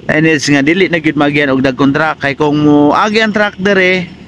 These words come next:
hagbong og adunay posibilidad nga madisgrasya, ya? Nanay lagi leaking, oh.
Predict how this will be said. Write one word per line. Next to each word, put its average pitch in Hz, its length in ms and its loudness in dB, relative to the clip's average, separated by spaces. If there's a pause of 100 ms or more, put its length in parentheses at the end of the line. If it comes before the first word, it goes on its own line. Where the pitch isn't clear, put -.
(380)
hagbong 175 560 0
og 156 400 2
adunay 143 400 2
posibilidad 147 560 0
nga 139 160 0
madisgrasya, 135 640 0
ya? 151 320 0 (1400)
Nanay 165 240 0
lagi 202 320 2
leaking, 226 480 0
oh. 220 320 2